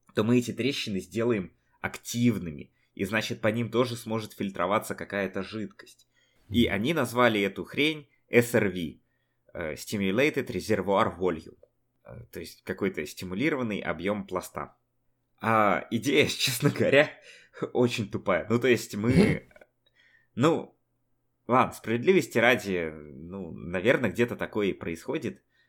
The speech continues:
Speaker 1: но мы всеми нашими усилиями пытались смоделировать вот такую штуку, как Stimulated Reservoir Volume, а мы, ребята, не глупые, вот давайте так скажем. И у нас не получилось этого сделать.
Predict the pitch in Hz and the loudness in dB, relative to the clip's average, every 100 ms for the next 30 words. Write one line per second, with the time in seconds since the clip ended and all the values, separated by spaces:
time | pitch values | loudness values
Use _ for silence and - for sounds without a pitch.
0 | _ 95 117 117 101 117 110 92 82 78 | _ 0 2 4 2 0 0 0 -4 -6
1 | - - 110 95 98 - 92 92 - 113 | -6 0 0 2 -2 -2 -6 -8 -4 -2
2 | 95 82 78 98 98 90 - - 87 98 | 0 -2 -4 -2 0 -2 -4 -8 -2 0
3 | 101 90 73 - 85 - - - 90 - | 0 0 -2 -6 -12 -8 -8 -6 -8 -6
4 | 156 143 95 87 - - 80 - 90 92 | -8 -6 -8 -8 -10 -12 -12 -10 -8 -4
5 | 90 - - 82 87 80 80 76 135 156 | -4 -6 -10 -8 -8 -6 -8 -4 -4 -4
6 | 101 82 _ _ _ _ - 98 123 131 | -8 -12 _ _ _ _ -2 2 4 4
7 | 113 107 110 104 101 104 107 - 76 78 | 6 4 4 2 0 0 -2 -2 -4 -4
8 | 80 85 87 82 - 80 76 - 57 - | -8 -8 -6 -8 -8 -8 -8 -10 -12 -14
9 | - _ _ _ _ - 110 110 104 113 | -20 _ _ _ _ -8 -4 -2 0 0
10 | 135 - - - _ _ 95 113 110 101 | -2 -4 -14 -20 _ _ -8 -4 -2 -2
11 | - 85 76 76 73 71 - 73 60 - | -4 -6 -6 -12 -12 -12 -10 -10 -10 -16